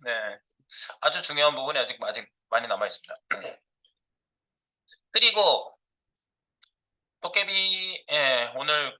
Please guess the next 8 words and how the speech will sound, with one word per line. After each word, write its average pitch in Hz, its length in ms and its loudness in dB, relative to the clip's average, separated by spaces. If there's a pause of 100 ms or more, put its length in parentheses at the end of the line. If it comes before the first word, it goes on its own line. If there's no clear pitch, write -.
(120)
어제 135 320 0
그 120 320 -10 (380)
상담 175 340 2
부분 127 220 -4 (400)
우리 123 260 0 (680)
코딩 160 240 -10
오늘 131 240 -2
들어가죠. 107 340 -4